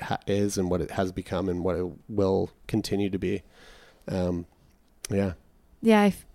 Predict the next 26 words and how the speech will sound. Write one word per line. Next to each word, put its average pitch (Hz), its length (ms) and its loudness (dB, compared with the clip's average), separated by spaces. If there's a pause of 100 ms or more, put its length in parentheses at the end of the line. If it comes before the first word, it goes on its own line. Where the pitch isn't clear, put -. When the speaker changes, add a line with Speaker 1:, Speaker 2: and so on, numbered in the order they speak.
(140)
Speaker 2:
I've 202 260 2
thought 190 320 2
about 190 220 4
it 185 100 4
a 185 60 4
lot 180 260 0
too. 185 240 0
And 180 140 0
I 180 100 2
think 175 320 -2 (240)
that, 185 340 0
like, 170 400 2 (880)
you 214 140 6
know, 185 420 8 (340)
we've 190 320 4 (420)
faced 185 340 4
a 190 60 4
lot 175 440 4
of 170 240 0
people 180 440 4
questioning, 185 760 2
like, 175 220 0
"Why 170 240 -2
are 175 40 0
you 175 100 -2
guys, 175 560 -2